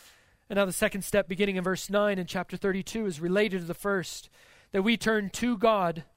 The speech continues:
by listening to God's word. As we'll see, that's the instrument used by the Holy Spirit to renew us.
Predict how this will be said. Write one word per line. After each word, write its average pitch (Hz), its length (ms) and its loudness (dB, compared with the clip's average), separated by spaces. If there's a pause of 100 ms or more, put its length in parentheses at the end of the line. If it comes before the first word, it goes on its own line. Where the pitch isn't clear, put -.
(420)
by 190 160 4
listening 190 540 0
to 196 100 -4
God's 170 380 0
word. 165 420 -2 (1800)
As 147 140 -12
we'll 170 60 -6
see, 208 220 0
that's 196 240 2
the 196 120 -2
instrument 185 440 -4
used 196 360 -2
by 175 120 -2
the 165 80 0
Holy 175 180 -2
Spirit 180 380 -4
to 180 80 -12
renew 175 280 -4
us. - 440 -12